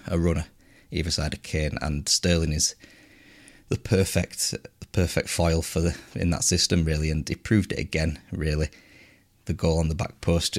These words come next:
obviously started with Bukayo Saka's great running, as he often proves, and that's probably why he's got man of the match, to be fair.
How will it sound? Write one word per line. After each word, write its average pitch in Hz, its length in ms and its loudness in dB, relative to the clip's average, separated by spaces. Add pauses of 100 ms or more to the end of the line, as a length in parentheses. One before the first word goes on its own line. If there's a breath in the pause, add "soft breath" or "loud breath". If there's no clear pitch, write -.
obviously 87 340 0
started - 320 0
with 80 240 -2
Bukayo 80 360 -2
Saka's - 400 -2
great 80 340 0
running, 80 260 2
as 85 120 0
he 90 80 4
often - 260 -2
proves, 82 320 -6
and 87 100 2
that's 82 100 0
probably 80 260 -2
why 76 140 0
he's - 100 -2
got - 180 -2
man 82 120 2
of 73 60 0
the 76 80 -2
match, - 280 -2
to - 100 -8
be 123 60 -6
fair. - 340 -2